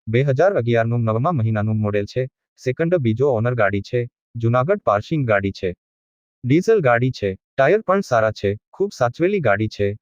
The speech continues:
રૂબરૂ પણ મુલાકાત કરી શકો છો. ગાડીમાં કોઈ પણ જાતનો સડો કે કાટ નથી.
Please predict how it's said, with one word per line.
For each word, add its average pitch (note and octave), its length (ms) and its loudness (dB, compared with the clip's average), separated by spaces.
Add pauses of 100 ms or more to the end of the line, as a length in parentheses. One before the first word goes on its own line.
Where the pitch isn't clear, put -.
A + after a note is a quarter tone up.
(260)
રૂબરૂ F3 320 2
પણ D3+ 220 0
મુલાકાત A2+ 440 0
કરી A#2 220 0
શકો A#2 300 -4
છો. G#2+ 280 -4 (300)
ગાડીમાં E3+ 460 2
કોઈ D3 200 0
પણ E3 220 0
જાતનો A#2+ 400 -2
સડો A#2 280 -2
કે A#2 140 -4
કાટ G#2+ 240 -2
નથી. F#2+ 260 -6